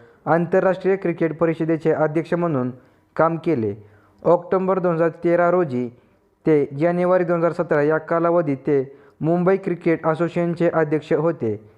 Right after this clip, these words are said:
दोन हजार सतरामध्ये भारत सरकारने त्यांना पद्मभूषण हा भारताचा दुसरा सर्वोच्च नागरी सन्मान प्रदान केला आहे.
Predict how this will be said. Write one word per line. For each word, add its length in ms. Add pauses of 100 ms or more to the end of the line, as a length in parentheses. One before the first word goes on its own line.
(340)
दोन 280
हजार 220
सतरामध्ये 580
भारत 340
सरकारने 380
त्यांना 360 (420)
पद्मभूषण 600
हा 200
भारताचा 600 (480)
दुसरा 340
सर्वोच्च 840 (460)
नागरी 340
सन्मान 360
प्रदान 460
केला 260
आहे. 520